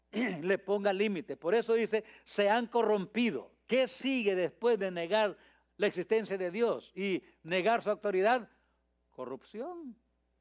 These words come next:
No hay de otra. <laughs> Porque eso es todo lo que queda. "No hay Dios".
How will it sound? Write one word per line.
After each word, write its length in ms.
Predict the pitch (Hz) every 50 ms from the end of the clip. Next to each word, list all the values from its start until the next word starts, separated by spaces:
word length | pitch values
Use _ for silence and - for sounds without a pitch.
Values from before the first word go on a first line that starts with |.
| _ _ _ _ _ _ _ _ _
No 100 | - 156
hay 60 | 170
de 100 | 165 214
otra. 320 | 247 - - 427 415 311 - _ _ _ - 285 - _ _ _ _ _ _ _ _ _ _ _ _ _ _
<laughs> 260 | - 190 208 - - - _ _ _ _ _ _ _ _ _ _ _
Porque 480 | - 214 247 233 240 - 202 202 208 - -
eso 280 | 202 202 - 233 233
es 120 | 196 - -
todo 220 | 254 262 277 269
lo 120 | 240 220
que 140 | 165 196 185
queda. 280 | - 180 165 147 123 - _
"No 520 | 160 165 185 202 220 247 269 277 269 240 -
hay 300 | 214 240 254 247 247 233
Dios". 440 | 185 226 269 277 254 208 - -